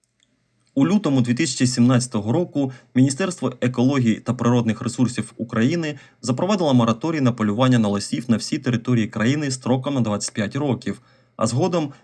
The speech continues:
вид було включено до Червоної книги України. Лось європейський став символом відновлення природних екосистем у середовищі, що постраждало від радіаційного забруднення. Його присутність у Чорнобильському заповіднику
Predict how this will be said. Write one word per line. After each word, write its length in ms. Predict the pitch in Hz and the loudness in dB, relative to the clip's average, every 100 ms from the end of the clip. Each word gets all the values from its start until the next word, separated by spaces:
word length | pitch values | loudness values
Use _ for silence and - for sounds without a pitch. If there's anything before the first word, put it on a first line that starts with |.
| - | -4
вид 240 | 127 202 | 0 0
було 240 | 120 117 123 | 2 2 2
включено 440 | - 147 165 139 | 0 -2 0 -2
до 140 | 117 | 0
Червоної 480 | 104 98 107 127 120 | -2 -2 0 4 2
книги 300 | 120 101 101 | 2 -4 -2
України. 720 | 101 - - 127 123 90 85 - _ _ _ - | -6 -4 0 4 4 2 -6 -12 _ _ _ -6
Лось 260 | 165 202 123 | 0 2 2
європейський 580 | 202 104 170 170 - | 0 -2 -2 -2 -2
став 240 | 123 160 131 | -2 -2 -4
символом 560 | - 160 135 127 120 107 | -4 -2 2 4 2 0
відновлення 540 | 110 113 143 135 117 | 0 2 2 2 2
природних 560 | - 117 135 135 117 - | 2 0 0 2 0 0
екосистем 600 | - 110 - - 165 170 165 - - | -8 -8 -8 -4 -4 -4 -6 -16 -6
у 120 | 208 | -4
середовищі, 800 | - 110 98 143 156 147 139 120 | 0 0 0 -2 -2 -2 -2 -2
що 180 | - - | -4 -4
постраждало 640 | 120 123 107 - 185 139 | -4 -4 -4 0 0 0
від 220 | 120 131 - | -2 -4 -4
радіаційного 720 | 113 107 101 - 101 98 107 | -4 -4 -4 -4 -2 -2 0
забруднення. 640 | 117 131 135 113 92 87 - _ _ _ - | 0 2 0 -2 -6 -10 -14 _ _ _ -4
Його 200 | 165 202 | 2 2
присутність 560 | 208 120 165 170 131 127 | 2 -2 -2 0 0 0
у 80 | 117 | -4
Чорнобильському 680 | 123 131 156 131 113 113 107 | -2 -2 0 0 2 2 2
заповіднику 720 | 107 113 151 165 139 143 | 0 -2 -2 -4 -2 -4